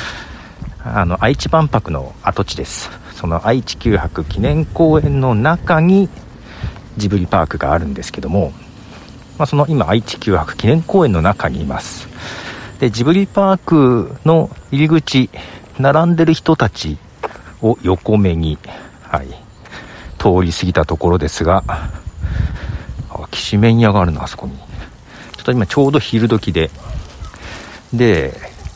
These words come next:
あの、知らなかったんですけども、これはジブリパークができるからではなく、前々から、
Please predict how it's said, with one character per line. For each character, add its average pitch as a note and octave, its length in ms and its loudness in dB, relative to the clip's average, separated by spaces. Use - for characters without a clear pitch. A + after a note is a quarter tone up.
あ E2 120 -2
の、 D#2 180 -2
知 - 320 -4
ら D3+ 120 4
な F3+ 100 2
か A2 100 0
っ E2 60 -2
た - 160 -4
ん C#2 40 -4
で C2+ 80 -6
す - 80 -12
け C#2+ 100 -6
ど C#2+ 60 -4
も、 D2 320 -6
こ - 80 -6
れ B2+ 80 0
は G#2 60 -4
ジ F#2+ 80 -2
ブ A#2 80 4
リ D#3 100 0
パ E3 160 2
ー A#2 40 0
ク F#2 100 -4
が D#2 80 0
で E2 100 -4
き G#2 160 2
る D2+ 160 -4
か - 120 -2
ら G2+ 100 2
で - 80 0
は C#2 100 -6
な D2 100 -6
く、 - 140 -8
前 G2 200 2
々 B2 260 4
か F#2+ 160 -2
ら、 D#2 180 -2